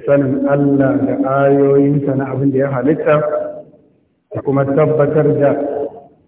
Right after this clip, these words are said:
lalle alkiyama za ta zo, dan asalin ma aljafiya shine mai gurfanawa, wanda za ta gurfana, "Wa tara kulla ummatin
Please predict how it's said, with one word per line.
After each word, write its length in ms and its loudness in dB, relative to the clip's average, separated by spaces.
lalle 500 2
alkiyama 600 0
za 200 -2
ta 160 -4
zo, 120 4
dan 160 -2
asalin 480 0
ma 320 2
aljafiya 1040 2
shine 460 0
mai 320 -2
gurfanawa, 1300 0
wanda 360 0
za 280 2
ta 80 -2
gurfana, 520 -2
"Wa 180 0
tara 460 -4
kulla 400 -2
ummatin 1120 2